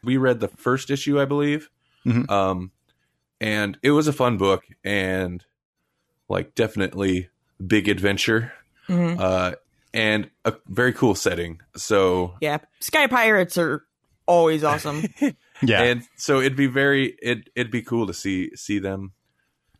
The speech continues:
Speaker 1: be able to put together the kind of, uh, trade paperback they'd like to, uh, through this Kickstarter.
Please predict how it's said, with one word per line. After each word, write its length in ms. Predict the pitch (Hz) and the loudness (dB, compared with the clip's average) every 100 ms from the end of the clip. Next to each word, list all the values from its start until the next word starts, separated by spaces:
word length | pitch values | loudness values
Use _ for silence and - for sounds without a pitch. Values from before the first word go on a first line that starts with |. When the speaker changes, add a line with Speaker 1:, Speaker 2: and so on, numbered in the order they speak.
| _ | _
Speaker 1:
be 100 | - | -2
able 120 | 104 101 | 0 0
to 80 | |
put 180 | 98 - - | -6 -8 -6
together 340 | 98 104 101 | -4 0 0
the 100 | 98 | -2
kind 280 | - 104 101 | -4 -2 -2
of, 100 | 98 | 0
uh, 100 | 98 | 0
trade 280 | - 107 98 | 0 -4 -4
paperback 460 | 110 123 101 95 | -6 -2 -2 -2
they'd 120 | 90 | -4
like 220 | 90 92 - | -2 -4 -4
to, 320 | 95 107 110 _ _ _ _ - | -4 -4 -8 _ _ _ _ -12
uh, 160 | 101 101 | -8 -6
through 180 | 110 | -6
this 120 | 101 - | -6 -6
Kickstarter. 560 | 131 - 92 90 92 | -8 -6 -6 -4 -8